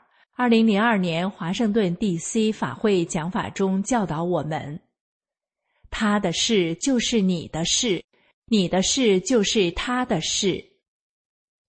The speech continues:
我愿做同修脚下的踏板、铺路石，我为我能成为同修成神路上的一朵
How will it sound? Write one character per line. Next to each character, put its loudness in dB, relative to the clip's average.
我 6
愿 4
做 2
同 -2
修 2
脚 -2
下 -2
的 2
踏 -4
板、 -4
铺 2
路 2
石， -4
我 6
为 6
我 2
能 0
成 0
为 2
同 -2
修 2
成 -2
神 0
路 2
上 -2
的 2
一 0
朵 0